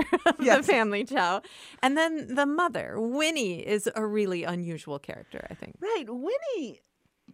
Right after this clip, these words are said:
Speaker 2: Okay, I have this entire life story of Winnie that I tried to put in, but I didn't, you know, spell it out. Basically, Winnie is this person who,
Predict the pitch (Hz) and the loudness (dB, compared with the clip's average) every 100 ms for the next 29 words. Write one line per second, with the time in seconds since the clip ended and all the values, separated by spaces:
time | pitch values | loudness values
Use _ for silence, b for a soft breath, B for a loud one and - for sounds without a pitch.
0 | _ 269 311 254 - 233 285 392 339 320 | _ -8 -4 -4 -2 -6 -2 -2 -2 -8
1 | - 214 - 233 233 226 208 170 190 185 | -8 -12 -4 0 0 0 -2 -2 -4 -4
2 | - 202 185 175 180 180 165 147 147 b | -6 -6 -4 -6 -8 -8 -10 -12 -14 b
3 | b b - 240 240 - 247 269 330 277 | b b 0 2 2 0 0 2 0 -4
4 | 233 - 214 196 180 165 170 185 202 190 | -12 -6 -4 -2 -4 -4 -4 -4 -6 -6
5 | - - 180 147 - - - 180 170 151 | -10 -10 -6 -6 -10 -8 0 0 2 -2
6 | 139 98 - - 392 494 508 320 214 370 | -4 -6 -8 -6 -4 -2 -2 -2 -4 -6
7 | 480 539 330 - 202 - 220 226 - 190 | -8 -12 -14 -12 -16 -8 -8 -6 -8 -10
8 | 175 170 165 | -10 -10 -10